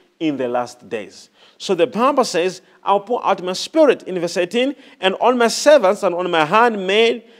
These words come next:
uh, maidens, I'll pour out in those days of my spirit,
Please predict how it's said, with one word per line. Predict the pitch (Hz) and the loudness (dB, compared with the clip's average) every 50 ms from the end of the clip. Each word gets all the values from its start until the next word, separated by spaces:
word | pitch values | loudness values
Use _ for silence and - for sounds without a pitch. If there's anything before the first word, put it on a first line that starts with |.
| _ _ - | _ _ -4
uh, | 131 139 143 | -2 -2 0
maidens, | 160 208 233 208 202 208 240 240 - - _ - - _ - | 2 2 2 2 2 0 0 -2 -4 -12 _ -20 -14 _ 2
I'll | - 247 277 277 | 4 6 6 6
pour | 277 277 - 247 254 240 233 - - - | 6 2 -2 0 4 4 4 4 4 2
out | 180 202 214 208 - - - - | 2 2 2 0 -2 -18 -12 -8
in | 220 214 202 190 | -6 -4 0 4
those | 190 185 185 180 156 139 | 6 8 6 6 4 2
days | - 170 180 185 180 156 | 2 2 4 4 4 2
of | 196 190 160 170 | 2 0 0 0
my | 170 160 | -4 -4
spirit, | 165 - - - - 285 262 226 185 190 - - | -2 -4 -6 -2 4 6 8 8 6 4 -2 -4